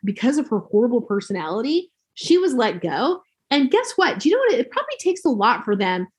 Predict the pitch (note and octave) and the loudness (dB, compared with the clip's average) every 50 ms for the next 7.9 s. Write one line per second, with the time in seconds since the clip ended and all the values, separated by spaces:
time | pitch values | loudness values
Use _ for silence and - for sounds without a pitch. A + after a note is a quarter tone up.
0 | _ _ A3 A3+ B3 B3+ C4+ B3 A3 G3+ F3+ F3+ G#3 C4+ E4+ G4 G4+ G4 B3 B3 | _ _ 0 2 4 4 4 4 2 0 -2 0 2 4 4 6 4 4 4 2
1 | A3 G3+ G#3 A#3+ A#3 - F#3+ D#3+ D3 C#3+ D#3 - - G3 G3+ G3+ F3+ G3+ - B3 | 0 0 0 0 -2 -6 -6 -4 -4 -4 -4 -4 -2 -2 -2 -2 -2 0 0 0
2 | C#4 C4+ A#3+ A#3+ G#3 - - C4 C#4+ C#4+ A#3 F#3 E3+ G#3 A3 D4+ E4+ D#4 A#3 G3+ | 0 2 2 2 2 2 2 2 2 2 2 2 2 2 4 4 4 2 2 2
3 | F3+ F3+ F3+ F#3+ F3+ B2 - - E3+ F3 E3+ F3 - - F3+ F3+ E3+ D#3+ D#3 D#3+ | 0 0 -2 -4 -6 -8 -10 -10 -6 -6 -6 -6 -4 -4 -4 -2 -2 -2 -6 -6
4 | D3 C3 - - - B3 C4+ C4 F3 B2+ B2 - - _ _ _ _ _ _ _ | -8 -10 -10 -6 -2 -2 0 0 -2 -4 -8 -14 -16 _ _ _ _ _ _ _
5 | _ - D4+ C4 A#3+ D#4 F4+ G#4 - G#4 A4 G4 F#4 B3+ A3+ A3 G#3 A#3 A#3+ B3 | _ 2 2 4 4 4 2 2 2 4 4 4 4 2 4 2 4 4 4 4
6 | C4 B3+ A3+ F#3 F#3+ G3 A#3 B3 B3+ D4 E4 F#4+ F#4+ - G3+ F3+ F3 F3 F#3+ F3+ | 2 2 2 2 0 2 2 2 2 2 0 0 0 -2 -2 -2 -2 -2 0 0
7 | E3 E3+ E3 E3 E3 D#3 D#3 D#3+ D3+ D#3 D3 - C#3+ B2+ G2+ - - - | 0 0 -2 -2 -4 -4 -6 -8 -10 -12 -10 -6 -6 -6 -6 -6 -12 -18